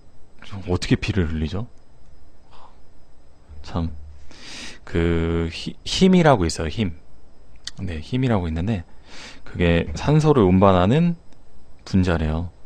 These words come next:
근데 그 식물에서 또 추출이 가능해가지고 진짜 고기의 색과 같은 그런 색을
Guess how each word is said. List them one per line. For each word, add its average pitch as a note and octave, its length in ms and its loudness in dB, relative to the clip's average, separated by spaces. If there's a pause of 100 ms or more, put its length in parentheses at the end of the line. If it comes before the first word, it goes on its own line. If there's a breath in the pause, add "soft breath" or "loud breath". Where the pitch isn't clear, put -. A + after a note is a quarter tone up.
(100)
근데 F#2 140 0
그 F2+ 140 -2
식물에서 A#2+ 560 2
또 - 160 0 (160)
추출이 - 280 -2
가능해가지고 G2 1160 4 (960 loud breath)
진짜 G2 240 2
고기의 G2+ 500 6
색과 - 320 2
같은 C3 460 2 (1000)
그런 F2 200 4
색을 B2+ 340 6